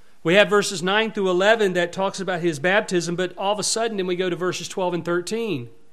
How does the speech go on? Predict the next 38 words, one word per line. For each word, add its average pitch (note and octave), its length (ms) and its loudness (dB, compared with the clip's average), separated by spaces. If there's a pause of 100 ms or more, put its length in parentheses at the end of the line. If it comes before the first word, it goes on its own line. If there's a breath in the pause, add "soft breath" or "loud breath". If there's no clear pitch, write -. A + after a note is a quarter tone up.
(460 soft breath)
And G3 120 4
how B3 140 6
does B3 180 -4
it A#3+ 100 -4
begin? A3 460 2
Verse G3 200 2
ten B3+ 220 0
begins G#3 380 0
with F3+ 100 0
"immediately." G3+ 460 2
Verse F#3+ 240 0
twelve B3 320 4
begins E3+ 340 2
with D#3+ 140 0
"immediately." D#3 680 -2 (640 soft breath)
You F#3+ 120 -2
go A3+ 140 12
back A3+ 220 6
to A3 60 -4
verse G#3+ 260 4
eighteen, A#3 440 4
it G3 100 2
begins F3+ 340 2
with E3+ 140 2
"immediately." D#3 680 2 (760 loud breath)
In A3 100 4
fact, B3 460 6 (840)
we G3+ 100 2
find C4 300 6
the A#3+ 60 8
word A3+ 180 10
"immediately" G#3+ 480 6
used G3+ 420 2
forty-two B3+ 640 4
times F#3 840 0 (1500)
in E3+ 140 -4
Mark's E3 340 0
gospel. B2+ 580 -4